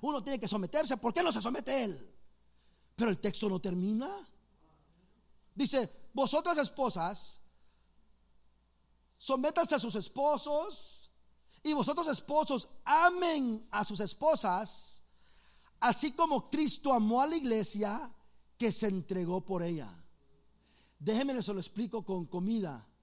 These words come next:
Voy en el carro con mi esposa, y esta es la conversación clásica de nuestra vida. Hermanos, esta es la,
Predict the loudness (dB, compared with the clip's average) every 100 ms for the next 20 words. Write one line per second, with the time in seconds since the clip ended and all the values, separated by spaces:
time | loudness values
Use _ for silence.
0 | _ _ _ -20 _ _ -20 _ _ -4
1 | -2 -2 -2 -4 0 2 2 -2 -2 -4
2 | 0 -2 0 -4 -6 -12 -20 -20 _ _
3 | _ -20 -20 -20 -20 _ _ _ _ _
4 | _ _ _ -4 0 0 0 0 0 -2
5 | -2 -2 -6 -6 -6 -6 -4 0 2 2
6 | -2 -4 -4 -4 -6 -6 -4 -6 -6 -6
7 | -4 -6 -4 -6 -4 -6 -6 -8